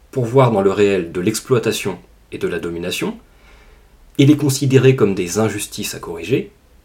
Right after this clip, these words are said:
il faut adopter un point de vue déjà normatif sur ce réel. Ce point de vue normatif,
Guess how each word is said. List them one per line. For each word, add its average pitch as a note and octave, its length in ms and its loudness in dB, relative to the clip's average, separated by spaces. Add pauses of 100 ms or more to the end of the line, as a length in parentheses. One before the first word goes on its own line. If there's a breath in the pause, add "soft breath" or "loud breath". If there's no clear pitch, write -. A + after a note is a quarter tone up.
(1200)
il B2 80 -4
faut C3 200 0
adopter B2 340 0
un C#3 80 2
point B2+ 200 -4
de A#2 80 0
vue C3+ 220 -4
déjà B2+ 300 2
normatif C3+ 800 2 (440)
sur - 180 -16
ce - 100 -12
réel. F2 340 -6 (1900)
Ce - 160 -12
point C#3 220 2
de C3 80 4
vue A#2 160 0
normatif, G#2 760 -2